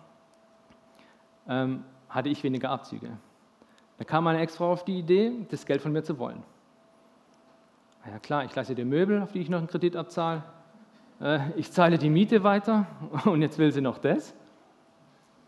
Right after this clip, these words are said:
Aber in Matthäus fünf, vierzig bis zweiundvierzig steht, "Und dem, der mit dir vor Gericht geht, gehen und dein Hemd nehmen will, dem lasse auch den Mantel.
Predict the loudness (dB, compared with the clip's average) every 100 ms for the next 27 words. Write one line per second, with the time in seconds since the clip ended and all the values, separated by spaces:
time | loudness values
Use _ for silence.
0 | _ 2 2 2 -4 -10 -18 -20 _ _
1 | _ _ -20 _ -18 -6 -2 0 2 0
2 | 2 4 4 4 -4 -20 -20 _ _ -8
3 | 0 0 0 -4 -4 -12 -14 -14 -4 -2
4 | -2 -6 -14 -16 -20 -18 -20 -20 _ _
5 | _ _ _ _ _ _ -6 0 2 2
6 | 2 -2 -8 -4 -2 -2 -6 -20 _ 0
7 | 0 2 -2 -2 -2 -2 -6 -4 -4 -4
8 | -8 -20 -20 _ -2 0 0 -2 -4 0
9 | 0 0 -2 -2 -4 -4 -4 -6 -8 -16
10 | _ _ _ _ -4 2 2 2 -2 -4
11 | -6 -6 -8 -6 -8 -10